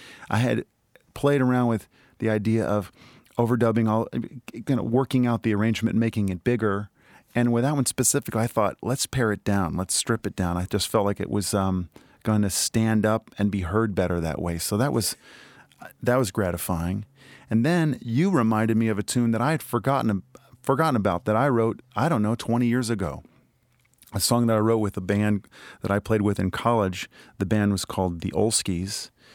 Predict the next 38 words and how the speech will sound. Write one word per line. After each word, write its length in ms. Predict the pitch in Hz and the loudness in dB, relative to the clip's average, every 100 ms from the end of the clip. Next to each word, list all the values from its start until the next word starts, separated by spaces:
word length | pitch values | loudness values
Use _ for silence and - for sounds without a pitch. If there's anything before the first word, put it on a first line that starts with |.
| - - - | -20 -20 -2
And 160 | 104 | 2
the, 160 | 127 139 | 2 2
this 240 | - 156 - | 0 0 0
band 180 | 107 95 | 0 0
was 120 | 87 | -2
a 20 | |
very, 460 | 90 104 123 120 110 | -2 2 4 4 2
very 260 | 98 95 | 2 0
special 420 | 90 - 92 - 98 | -2 -2 -2 0 0
group 240 | 98 90 | -2 -2
of 60 | 82 | -2
guys. 540 | 90 82 80 - - | 0 0 -2 -4 -6
I 160 | - 98 | -2 0
learned 380 | 110 110 110 98 | 2 2 0 0
how 140 | 104 | 0
to 80 | 95 | -2
play 580 | - - 107 110 107 95 | -4 0 2 2 0 -2
with 380 | 98 101 104 - | -2 0 0 0
other 220 | 98 98 90 | -2 -2 -2
people 420 | - 104 78 82 | -2 -2 -2 -4
with-, 140 | 90 | -2
in 120 | 101 90 | -2 -2
that 200 | - - | -2 -2
band 420 | 87 80 78 - - - | -2 -2 -4 -6 -16 -8
and 100 | 92 | -4
how 200 | 82 98 | 0 2
to 160 | 98 87 | 2 0
find 360 | - 101 98 | 0 0 2
the 60 | 85 | 2
oneness 440 | 90 98 92 87 | 2 2 2 0
in 80 | 85 | -2
the 60 | 80 | 0
many. 440 | 95 98 87 92 _ - - - - | 0 0 -4 -8 _ -20 -20 -20 -6
And 100 | 104 | 0
we 120 | 123 | 2
wrote 220 | 170 151 123 | 2 2 0
a 40 | |
song 640 | - 113 110 107 104 107 | 0 0 2 2 0 -2